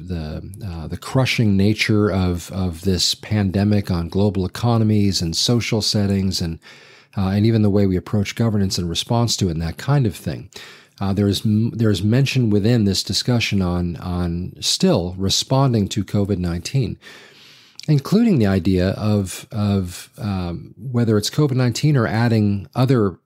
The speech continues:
uh, like flu pandemics or other pandemic-related kinds of things. There is in this declaration, or among these fifty-two declarations, it's declaration number twenty-three,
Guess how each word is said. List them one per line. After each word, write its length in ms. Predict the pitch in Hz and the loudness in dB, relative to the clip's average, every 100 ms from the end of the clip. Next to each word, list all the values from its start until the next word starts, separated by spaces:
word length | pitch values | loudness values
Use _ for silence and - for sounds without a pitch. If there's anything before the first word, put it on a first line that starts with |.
| - | -10
uh, 340 | 107 92 92 92 | -6 -4 -6 -6
like 180 | 95 90 | -8 -8
flu 280 | - 143 | 0 2
pandemics 720 | 139 120 113 104 107 104 98 92 | 2 2 2 2 2 2 0 0
or 80 | |
other 160 | 101 101 | 0 0
pandemic-related 1200 | - 98 95 98 98 92 - - 92 92 95 90 | -2 -2 0 2 2 -2 -8 -4 0 2 2 0
kinds 300 | - 98 90 | -2 -2 -2
of 60 | 87 | -4
things. 400 | - 151 113 98 - - - - _ | -2 2 2 -2 -8 -20 -20 -20 _
There 180 | 123 127 | 0 2
is 280 | 135 160 135 | 4 2 4
in 220 | 143 131 | 2 4
this 500 | 120 104 - - - _ _ _ 117 | 4 2 2 -2 -4 _ _ _ -2
declaration, 920 | 120 113 113 117 151 - 87 80 90 | 0 2 2 4 2 2 -2 -4 -4
or 100 | 98 | 0
among 280 | 95 120 117 | 2 4 4
these 200 | 101 - | 2 2
fifty-two 420 | 131 - 104 117 | -2 -2 -4 -2
declarations, 920 | 104 92 101 95 120 - 85 85 - | -2 -2 -2 0 0 -2 -6 -6 -8
it's 200 | 90 - | -6 -4
declaration 500 | 117 113 117 101 - | -2 0 0 -2 -2
number 120 | 95 | -4
twenty-three, 760 | - 113 101 87 135 151 98 | -4 -4 -4 -4 0 2 2